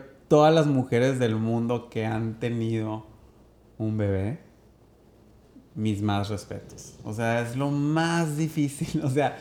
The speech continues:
mi enfermedad mental fue algo, pero esto es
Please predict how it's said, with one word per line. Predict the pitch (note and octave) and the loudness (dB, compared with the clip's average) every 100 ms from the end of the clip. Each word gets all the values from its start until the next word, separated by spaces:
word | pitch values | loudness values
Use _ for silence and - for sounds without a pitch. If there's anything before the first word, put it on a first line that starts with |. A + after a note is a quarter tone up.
| - - - - - | -16 -18 -20 -20 -4
mi | D3 D#3+ | 2 4
enfermedad | D#3 D3 C#3+ C#3 | 4 2 2 2
mental | D3+ F3 E3+ F3 | 2 0 2 0
fue | E3+ E3 | 4 6
algo, | D#3 D3 B2+ A2 | 8 6 2 -2
pero | C#3 C3 C3 | 0 2 2
esto | C#3 - F#3 G3 | 0 -2 -2 -2
es | E3+ - | -2 -6